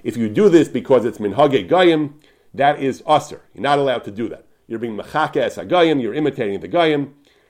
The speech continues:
That's what the Torah said. The Torah said, "Lifneim v'lo lifnei Goyim." The Rashba is saying a tremendous chiddush here. The drasha of "Lifneim v'lo lifnei Goyim,"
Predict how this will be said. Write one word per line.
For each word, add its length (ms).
That's 300
what 100
the 80
Torah 260
said. 320
The 60
Torah 280
said, 300
"Lifneim 520
v'lo 280
lifnei 200
Goyim." 260
The 80
Rashba 260
is 80
saying 180
a 40
tremendous 400
chiddush 260
here. 260
The 100
drasha 380
of 100
"Lifneim 480
v'lo 240
lifnei 200
Goyim," 440